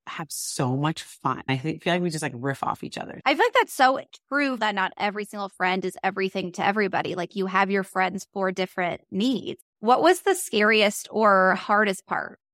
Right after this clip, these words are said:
Speaker 2: of this whole experience for you? Like, either a hard moment that we witnessed on the show or the aftermath, like you talked about, of so publicly putting your life on T V.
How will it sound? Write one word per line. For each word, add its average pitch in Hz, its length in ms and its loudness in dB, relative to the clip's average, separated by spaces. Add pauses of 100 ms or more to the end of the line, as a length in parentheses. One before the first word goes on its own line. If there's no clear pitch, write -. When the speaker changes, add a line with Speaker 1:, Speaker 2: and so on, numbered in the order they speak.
Speaker 2:
of 202 160 0
this 185 240 0
whole 202 160 0
experience 165 500 -6
for 180 120 -6
you? 165 180 -4
Like, 190 220 -4
either 220 180 4
a 196 60 6
hard 233 240 2
moment 214 320 4
that 190 160 2
we 202 100 -2
witnessed 190 420 -4
on 185 100 -2
the 180 80 -4
show 202 460 4
or 190 360 4
the 190 140 -8
aftermath, 180 800 -4
like 180 180 -6
you 185 60 -14
talked 170 280 -2
about, 175 180 0
of 165 140 -4
so 180 140 -2
publicly 180 440 -4
putting 175 220 -4
your 156 100 -4
life 151 240 -4
on 175 140 -4
T - 160 -10
V. - 320 -12